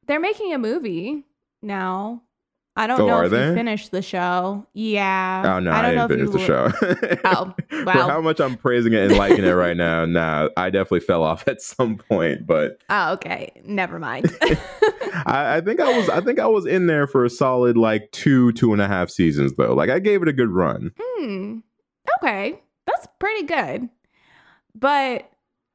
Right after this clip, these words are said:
Speaker 1: I, and I feel like maybe that the werewolves maybe do lean into the cheesiness factor, um, easily more. So I feel like you could meld that really well with, like, a teen drama show.
Speaker 2: Mm-hmm.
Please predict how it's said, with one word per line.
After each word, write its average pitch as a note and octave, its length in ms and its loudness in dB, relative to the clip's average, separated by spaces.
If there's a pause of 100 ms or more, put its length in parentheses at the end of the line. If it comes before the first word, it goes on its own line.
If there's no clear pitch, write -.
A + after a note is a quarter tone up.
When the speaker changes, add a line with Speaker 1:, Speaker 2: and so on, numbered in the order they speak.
(140)
Speaker 1:
I, D4+ 120 4
and - 80 -4 (220)
I A4+ 260 0
feel C#5 120 0 (160)
like A#4+ 100 -8
maybe E4 280 -2
that C4+ 280 -2 (160)
the A#3 160 -4 (640)
werewolves A#3+ 720 0
maybe G#3+ 300 -2
do F#3+ 340 -6
lean G3 380 -4
into G#3+ 260 -4
the F#3 120 -4
cheesiness C#4 1000 -4
factor, D4+ 760 -2 (400)
um, C#4+ 440 -2 (140)
easily D#4 720 -4
more. D4+ 600 -2
So C4+ 100 -4
I B3 140 0
feel B3+ 220 -2
like B3 260 -2
you G#3+ 160 -8
could G#3 280 -4
meld G#3+ 280 -2
that A3 220 -4
really G#3+ 220 -4
well G#3 340 -2
with, G#3 180 -6
like, F#3+ 140 -6
a F#3 80 -8
teen F#3+ 440 -8
drama F3 520 -8
show. A#3+ 320 -4
Speaker 2:
Mm-hmm. F2 400 0